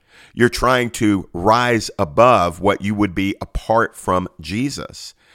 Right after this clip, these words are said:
You're trying to rise above the standardized norm of what it means to meander. R-, runners that are in a race don't meander. They don't wander. They don't pause. They don't sit. They don't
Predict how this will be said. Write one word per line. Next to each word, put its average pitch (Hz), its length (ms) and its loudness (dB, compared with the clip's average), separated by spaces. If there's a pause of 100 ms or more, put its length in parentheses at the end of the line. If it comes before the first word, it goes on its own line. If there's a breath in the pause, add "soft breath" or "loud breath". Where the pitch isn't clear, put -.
(200 loud breath)
You're 110 140 0
trying 131 420 0
to 104 300 0
rise 107 440 2
above 101 500 -2
the 95 100 -6
standardized 117 1120 -4
norm 98 580 -2
of 87 120 -6
what 104 120 0
it - 100 -6
means 101 240 -4
to 95 100 -8
meander. 90 840 -4 (260 loud breath)
R-, 95 180 -6
runners 120 760 2
that 98 220 0
are 98 100 0
in 98 80 -2
a 90 40 -2
race 113 300 -2
don't 85 460 -4
meander. 87 540 -6
They 85 200 -6
don't 98 380 -4
wander. 85 520 -2
They 92 180 -4
don't 107 240 -4 (140)
pause. 82 680 -2
They 92 120 -6
don't 104 300 -4 (220 soft breath)
sit. - 640 -6 (260 soft breath)
They 101 120 -2
don't 110 340 -2